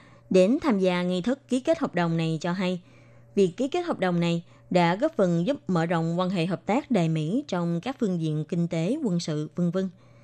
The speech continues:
Ông cũng bày tỏ khen ngợi nền dân chủ của Đài Loan. Đài Loan là đối tác kinh tế, thương mại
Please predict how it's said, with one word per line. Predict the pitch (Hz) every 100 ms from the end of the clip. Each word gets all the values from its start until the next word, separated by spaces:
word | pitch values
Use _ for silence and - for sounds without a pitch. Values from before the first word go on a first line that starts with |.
| - - - -
Ông | 226 233 226
cũng | 202
bày | 240 185
tỏ | 170 156 208
khen | 254 196
ngợi | 170 156 160
nền | 170 165 160 165
dân | 175
chủ | 170 156 175 269
của | 185 165
Đài | 220 160
Loan. | 160 175 175 - - - - - -
Đài | 214 196
Loan | 202 202
là | 190 175 175
đối | 170 226
tác | 269 311 -
kinh | 202
tế, | 180 170 247
thương | 277 185
mại | 165 160 180